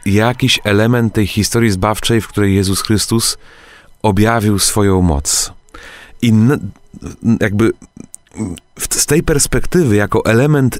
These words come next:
mojej historii zbawienia, to ma wielką moc oddziaływania także na dzisiejsze czasy, bo pokazuje, że Pan Bóg interweniuje w historię człowieka, że Bóg ma moc nad historią. Ktoś powie:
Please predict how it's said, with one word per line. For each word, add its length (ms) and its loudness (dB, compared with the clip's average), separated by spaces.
mojej 480 4
historii 520 0
zbawienia, 600 2
to 100 0
ma 160 2
wielką 460 2
moc 180 0
oddziaływania 600 0
także 280 0
na 100 0
dzisiejsze 380 0
czasy, 400 -2
bo 160 2
pokazuje, 640 2
że 160 2
Pan 340 0
Bóg 400 -2
interweniuje 1300 4
w 60 -6
historię 640 0
człowieka, 640 0
że 140 2
Bóg 220 0
ma 160 4
moc 320 2
nad 140 -2
historią. 640 0
Ktoś 180 -2
powie: 220 0